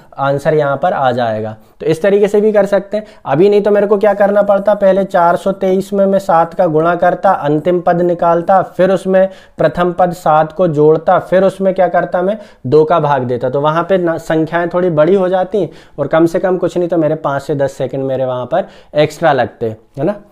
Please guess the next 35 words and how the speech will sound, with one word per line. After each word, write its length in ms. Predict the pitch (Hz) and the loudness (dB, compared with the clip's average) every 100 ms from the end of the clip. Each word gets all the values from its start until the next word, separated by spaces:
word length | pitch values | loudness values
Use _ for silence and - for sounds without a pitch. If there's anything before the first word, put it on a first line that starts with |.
| _ - | _ -8
तो 60 | 135 | -2
पाँच 260 | 139 147 | 0 0
से 100 | 185 | 0
दस 180 | 170 175 | 0 0
सेकंड 280 | 180 175 180 | 0 0 0
का 120 | 180 | 0
मतलब 340 | 185 190 185 | 0 0 0
क्या 160 | 180 196 | 2 2
है? 260 | 147 113 - _ - | 2 -4 -10 _ -8
जीके 280 | 127 143 170 | -2 0 2
जीएस 380 | 156 165 160 165 | 4 4 2 0
के 220 | 196 220 220 - | 0 0 -6 -10
दो 200 | 135 151 | 0 0
क्वेश्चन। 460 | 143 123 - 117 104 104 - _ _ _ | 2 -2 -6 -12 -12 -18 -20 _ _ _
हेलो 200 | 123 147 | 0 0
फ्रेंड्स, 440 | 151 160 165 160 - - | 0 0 0 -4 -8 0
आज 220 | 139 147 | 0 0
हम 160 | 160 156 | 0 0
अपनी 220 | 147 156 | 0 0
एवरेज 380 | 151 143 156 156 | 2 2 -2 0
की 120 | 165 | -2
पाँचवीं 420 | 160 139 151 156 | 0 -2 -2 -4
क्लास 280 | 151 151 151 | 0 -2 0
करने 280 | 156 147 151 | -2 0 2
वाले 240 | 147 143 | 2 0
हैं। 260 | 147 180 - _ - | -2 -8 -14 _ -6
ये 80 | 131 | -2
शायद 260 | 151 147 | 0 2
हमारी 360 | 143 139 151 156 | 2 2 2 2
आखिरी 340 | 147 135 156 | 2 0 -2
क्लास 340 | 156 156 151 151 | -2 0 0 0
होगी 220 | 147 151 | -2 0
एवरेज 420 | 156 135 143 139 | 0 0 -2 -4
की, 200 | - 165 185 - _ _ | -4 -4 -6 -20 _ _
और 360 | 123 123 127 | -4 0 0